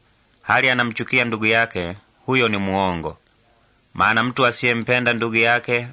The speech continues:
ambaye anamuona, hawezi kumpenda Mungu ambaye hamuoni.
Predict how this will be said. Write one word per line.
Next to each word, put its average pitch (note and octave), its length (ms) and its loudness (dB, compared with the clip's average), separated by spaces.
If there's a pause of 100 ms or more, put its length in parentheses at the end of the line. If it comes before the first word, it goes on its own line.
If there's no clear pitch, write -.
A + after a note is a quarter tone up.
(140)
ambaye B2+ 280 2
anamuona, G#2+ 680 0 (520)
hawezi C3+ 360 2
kumpenda C3 500 0
Mungu B2+ 280 0
ambaye A#2 280 2
hamuoni. F#2+ 640 -2